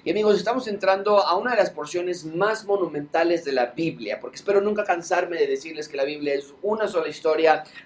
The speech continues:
no una colección de historia, historias aisladas que no tienen nada que ver una con la otra,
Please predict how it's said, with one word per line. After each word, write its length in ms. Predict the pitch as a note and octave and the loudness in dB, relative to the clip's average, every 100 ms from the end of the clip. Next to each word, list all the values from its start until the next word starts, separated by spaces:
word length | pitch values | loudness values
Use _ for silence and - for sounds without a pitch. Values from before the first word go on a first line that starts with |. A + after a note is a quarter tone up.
| - | -4
no 220 | F3+ G3 | 4 6
una 280 | G#3 F#3 - | 6 0 4
colección 680 | D#3+ C#3+ C3+ - F3+ F3+ | 4 4 0 -2 -2 0
de 80 | E3+ | -2
historia, 560 | D#3 - E3 E3+ E3+ - | -4 0 2 4 4 2
historias 480 | D#3 - D#3+ E3+ D#3 | -2 2 4 6 4
aisladas 600 | C3 C3 D3+ E3 E3 D#3+ | -2 -2 4 6 6 2
que 80 | D3 | -6
no 80 | D3 | -10
tienen 200 | C#3+ D3 | -8 -6
nada 140 | D3 | -6
que 120 | C3+ | -4
ver 100 | C3 | -4
una 160 | C3+ C3 | -2 -6
con 160 | B2 | -6
la 100 | A2+ | 0
otra, 380 | A#2 B2 C3 C3+ | 0 0 -2 -6